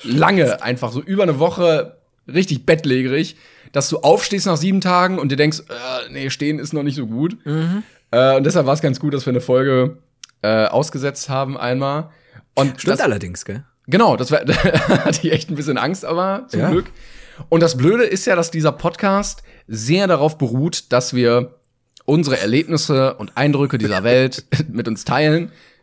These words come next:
Speaker 1: äh, mit euch. Und meine Welteindrücke bestanden zu achtundneunzig Prozent aus Pfefferminztee und zu zwei Prozent aus auf mein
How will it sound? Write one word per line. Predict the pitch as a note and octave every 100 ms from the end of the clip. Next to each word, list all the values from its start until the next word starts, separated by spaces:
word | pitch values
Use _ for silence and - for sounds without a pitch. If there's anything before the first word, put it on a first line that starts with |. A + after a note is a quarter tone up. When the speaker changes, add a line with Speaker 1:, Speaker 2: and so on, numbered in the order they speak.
| _ -
Speaker 1:
äh, | B2
mit | C3
euch. | B2+ C#3+ F3+ - _ _ _ -
Und | C#3 C3+ C3 _ _ _
meine | G#2 E3+ A#3 G#3+ E3
Welteindrücke | C3+ F3 G3 D3+ D3+ D3+ D#3+
bestanden | C3+ - D#3+ E3+ E3 D#3+ - -
zu | - C3+ C#3
achtundneunzig | D#3+ F3+ D#3 D3+
Prozent | - B2+ D3
aus | C3+
Pfefferminztee | - C#3 C3 D3+ D#3 D#3
und | D#3 -
zu | B2+
zwei | C#3+ C3+
Prozent | C#3 - C3 C3
aus | B2 B2+ -
auf | B2+ C3
mein | B2 A#2+ A#2